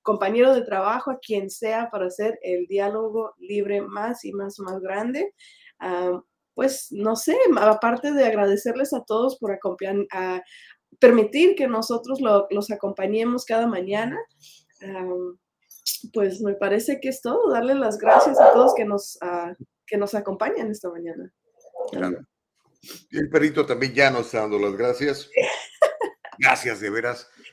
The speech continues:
Speaker 2: Eh, me, me encanta cuando, eh, dices algo y el perrito está de acuerdo, dice, "Yes", dice, "Rar, rar, rar, rar".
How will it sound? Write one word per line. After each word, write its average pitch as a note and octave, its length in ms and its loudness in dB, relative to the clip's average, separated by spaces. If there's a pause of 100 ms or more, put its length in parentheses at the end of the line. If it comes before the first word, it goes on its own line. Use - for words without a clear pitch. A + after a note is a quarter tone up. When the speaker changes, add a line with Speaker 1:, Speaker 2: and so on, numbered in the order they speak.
Speaker 2:
Eh, A2+ 120 -4
me, A2 160 -2
me A#2+ 100 -2
encanta D3 340 2
cuando, G#2+ 400 -2
eh, G#2 220 -6
dices C3 340 -6
algo D3 180 -2
y B2+ 40 0
el G#2+ 100 -4
perrito B2 480 -6
está F#2+ 260 -10
de C#3 100 -4
acuerdo, D3+ 300 -2
dice, G2+ 200 -10
"Yes", A#2+ 320 -8
dice, - 180 -12
"Rar, C3 240 -2
rar, G#4+ 500 2
rar, - 120 0
rar". G4 140 -6